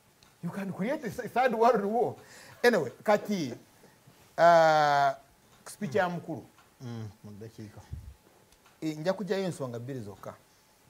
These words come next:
Speaker 1: Emu kanzire mu yeya-, gye yayogedde. They are not essentially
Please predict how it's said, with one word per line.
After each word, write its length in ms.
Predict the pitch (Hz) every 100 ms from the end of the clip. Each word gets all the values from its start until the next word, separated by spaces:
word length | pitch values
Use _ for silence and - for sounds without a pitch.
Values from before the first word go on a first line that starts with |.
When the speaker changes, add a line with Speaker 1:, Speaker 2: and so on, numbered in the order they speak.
| - _ _ _ _ _
Speaker 1:
Emu 280 | 135 151 202
kanzire 640 | - 143 123 120 123 151
mu 140 | 160
yeya-, 260 | 123 127 135
gye 140 | 120 135
yayogedde. 600 | 135 135 127 127 104 - _ _ _ _ _ _
They 120 | 113
are 120 | 127
not 260 | 131 180 185
essentially 640 | 131 - 151 151 135 107